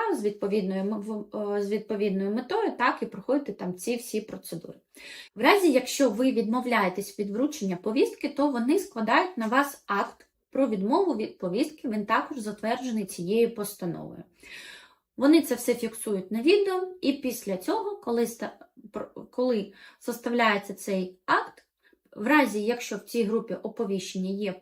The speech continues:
поліцейський, то він вас затримує в межах, е,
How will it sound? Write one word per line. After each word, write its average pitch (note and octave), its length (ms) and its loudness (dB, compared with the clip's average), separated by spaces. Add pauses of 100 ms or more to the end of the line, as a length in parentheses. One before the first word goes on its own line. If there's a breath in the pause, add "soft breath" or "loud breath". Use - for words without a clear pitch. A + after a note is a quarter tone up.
поліцейський, A3+ 840 -4
то G3 220 -8
він E4+ 280 2
вас B3 300 -4
затримує D#4+ 840 0 (240)
в A#3 40 -8
межах, C4 600 -2
е, A#3 40 -6